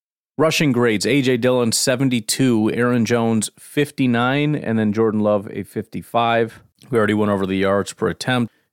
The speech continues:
Uh, yards after contact per attempt, A J Dillon, three point nine yards after contact per attempt.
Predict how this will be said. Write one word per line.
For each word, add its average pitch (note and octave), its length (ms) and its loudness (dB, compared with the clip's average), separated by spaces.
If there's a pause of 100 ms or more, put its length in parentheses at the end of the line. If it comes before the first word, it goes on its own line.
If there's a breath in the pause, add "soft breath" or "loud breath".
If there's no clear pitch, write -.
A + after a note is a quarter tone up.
(140)
Uh, G#2 160 0
yards A#2 400 0
after A#2 220 0
contact B2+ 600 -2
per B2+ 120 0
attempt, A#2 480 -2
A A#2+ 180 -4
J A2+ 180 0
Dillon, A2+ 400 0
three B2+ 360 -4
point A#2+ 400 -4
nine A2 380 -2
yards G#2 380 0
after G2 200 -4
contact G#2 520 -4
per G2 100 -4
attempt. C3 340 -4